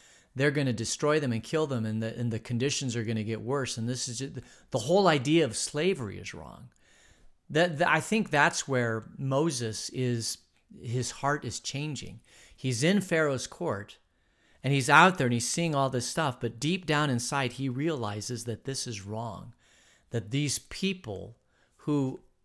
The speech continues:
are part, he, he has a kinship with because he's blood related to them, that, that at its deepest root, slavery is wrong. And we all know that at its deepest root, slavery is wrong. So how is,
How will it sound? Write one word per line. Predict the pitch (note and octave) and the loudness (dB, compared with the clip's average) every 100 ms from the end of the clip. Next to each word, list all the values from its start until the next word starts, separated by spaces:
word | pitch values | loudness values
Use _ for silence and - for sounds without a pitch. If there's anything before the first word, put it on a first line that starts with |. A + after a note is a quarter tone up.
| _ | _
are | B2+ | -2
part, | B2 - E3+ D#3+ | 0 0 0 0
he, | D3+ B2+ C3 | -4 -4 -6
he | - D3 | -2 -2
has | A#2 | -2
a | A2+ | -4
kinship | - G#3+ A#3 - G2 - | -4 -4 -2 -4 -8 -12
with | F#2 - | -14 -10
because | B2 C3 B2 | -10 -6 -6
he's | A#2 G#2 | -4 -6
blood | A#2+ B2+ C#3+ | -4 -4 -4
related | A#2 A2 F3+ C#3 | -6 -6 -8 -8
to | A#2 G2+ | -10 -12
them, | F#2 A#2+ _ - - _ - | -14 -18 _ -20 -20 _ -2
that, | B2+ A#2 - _ _ _ _ C3+ | 0 0 -6 _ _ _ _ -4
that | B2+ - | -4 0
at | C#3 | 0
its | C3 - | 0 -2
deepest | A#2+ C3+ F3 F#3 E3 - | -4 0 0 0 -4 -2
root, | C#3 A2+ G#2 | -2 -2 -2
slavery | - B2+ C3 B2+ A2+ | -6 -4 -4 -4 -4
is | G#2 G2+ | -6 -8
wrong. | G#2 G#2+ - A#2+ - - | -10 -12 -14 -18 -16 -4
And | B2+ B2 - _ | -2 -2 -6 _
we | C3 C#3+ E3 | -2 2 2
all | D3 E3 G3+ | 4 4 4
know | C#3 G#2+ G#2 | 2 -2 -6
that | A#2+ A#2+ | -6 -4
at | A#2 A2+ | -4 -4
its | A2+ - | -4 -6
deepest | - A#2 A2+ A2+ - | -2 -2 2 0 0
root, | A2+ A2+ - | -6 -8 -8
slavery | - A2+ A2+ G#2+ A2 | -8 -8 -10 -12 -14
is | - | -14
wrong. | F2 D#2 A#2+ - _ _ _ _ _ | -14 -14 -16 -20 _ _ _ _ _
So | - C#3+ C#3 - | 0 4 4 2
how | - - D3+ F3+ G3 | -10 0 8 10 10
is, | E3+ - | 6 4